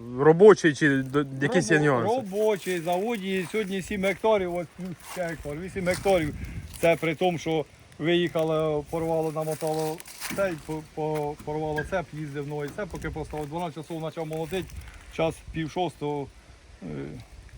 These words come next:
Speaker 2: сім, вісім гектар свої змолотили. Нема питань, без остановки, аби співали "Возити". Що ще по ньому?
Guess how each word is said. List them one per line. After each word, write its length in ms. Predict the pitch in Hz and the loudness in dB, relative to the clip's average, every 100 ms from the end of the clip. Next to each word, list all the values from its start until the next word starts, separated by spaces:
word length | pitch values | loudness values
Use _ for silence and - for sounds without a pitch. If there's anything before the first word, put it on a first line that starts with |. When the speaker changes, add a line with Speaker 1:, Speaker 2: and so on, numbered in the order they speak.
| - - - - - - - | -16 -16 -14 -16 -20 -16 -6
Speaker 2:
сім, 240 | 180 156 - - | -4 -4 -8 -8
вісім 300 | 170 160 151 | -8 -4 -4
гектар 340 | 143 165 147 | -4 -4 -4
свої 260 | - 147 135 | -4 -6 -6
змолотили. 460 | 135 135 123 127 147 - - - - - - - - - - - | -6 -6 -8 -12 -14 -14 -14 -14 -16 -16 -18 -18 -20 -20 -20 -10
Нема 240 | 147 151 | -4 -4
питань, 320 | 139 139 135 123 - - - | -4 -10 -14 -18 -18 -18 -10
без 140 | 147 | -6
остановки, 600 | 147 - 147 135 123 131 | -6 -6 -8 -8 -10 -14
аби 160 | 135 147 | -12 -12
співали 400 | - 143 139 139 | -12 -10 -8 -8
"Возити". 380 | 139 127 120 - - - - - - - - - - - - - - - _ - - - - - | -10 -14 -16 -12 -10 -12 -16 -20 -20 -20 -20 -20 -20 -20 -20 -20 -20 -20 _ -20 -20 -20 -20 -18
Що 120 | - 143 | -14 -14
ще 180 | - | -14
по 140 | 127 131 | -18 -16
ньому? 240 | 131 127 | -16 -16